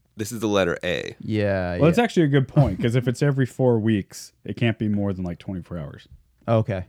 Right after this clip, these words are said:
Speaker 3: Right?
Speaker 2: Yeah.
Speaker 1: What?
Speaker 3: Well, I'm saying four weeks goes by.
Speaker 1: And then it's gone.
Speaker 3: And then it has to be in the four weeks from then.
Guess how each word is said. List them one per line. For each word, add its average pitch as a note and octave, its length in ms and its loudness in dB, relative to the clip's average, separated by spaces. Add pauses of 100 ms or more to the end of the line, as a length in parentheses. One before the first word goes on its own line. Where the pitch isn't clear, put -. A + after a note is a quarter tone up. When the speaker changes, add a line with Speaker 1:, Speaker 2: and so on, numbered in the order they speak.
Speaker 3:
Right? G2 300 -2 (140)
Speaker 2:
Yeah. A#2 340 0
Speaker 1:
What? D3 300 -6 (420)
Speaker 3:
Well, D#3+ 160 6
I'm C3 180 8
saying C3+ 340 4
four D3+ 260 4
weeks B2+ 220 2
goes G2 220 0
by. E2 340 -10 (420)
Speaker 1:
And A#2+ 80 -4
then A2 120 2
it's - 100 -10
gone. - 280 -8
Speaker 3:
And A2+ 100 -2
then A2 80 2
it G2+ 60 2
has A2 200 0
to - 60 -16
be G#2+ 160 -2
in G#2 140 0
the G2+ 80 -4
four A2 200 0
weeks G#2 200 -2
from A#2+ 140 -2
then. G#2+ 260 -2